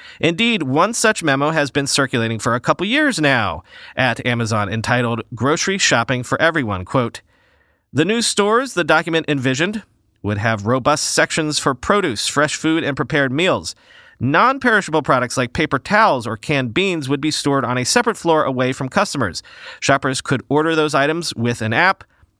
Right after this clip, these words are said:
and while they shopped for fresh food, the other products would be brought down in time for checkout.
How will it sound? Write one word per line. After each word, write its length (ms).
and 160
while 200
they 120
shopped 300
for 160
fresh 300
food, 300
the 180
other 200
products 480
would 180
be 80
brought 360
down 360
in 180
time 260
for 140
checkout. 440